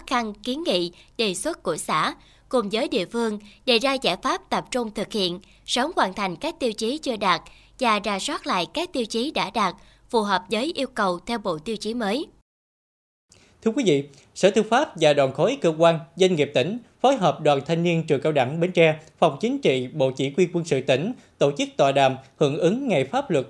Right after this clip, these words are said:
Speaker 2: nước Cộng hòa xã hội chủ nghĩa Việt Nam chín tháng mười một với chủ đề Luật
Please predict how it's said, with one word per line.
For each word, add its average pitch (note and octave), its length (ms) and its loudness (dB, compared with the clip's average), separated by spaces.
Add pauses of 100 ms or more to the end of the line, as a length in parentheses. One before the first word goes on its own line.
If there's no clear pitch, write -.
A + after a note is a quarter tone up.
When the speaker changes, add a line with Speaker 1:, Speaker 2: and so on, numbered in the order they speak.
Speaker 2:
nước F3 160 0
Cộng C3+ 160 -2
hòa C3+ 160 4
xã C#3+ 160 -4
hội D3 140 -2
chủ C#3 160 -2
nghĩa C3+ 240 0
Việt C#3+ 180 -4
Nam D3 200 0 (180)
chín F3+ 260 0
tháng F3+ 160 -2
mười D3 100 0
một B2+ 300 0
với D#3+ 240 0
chủ C#3 100 0
đề B2 220 4 (360)
Luật D#3 160 4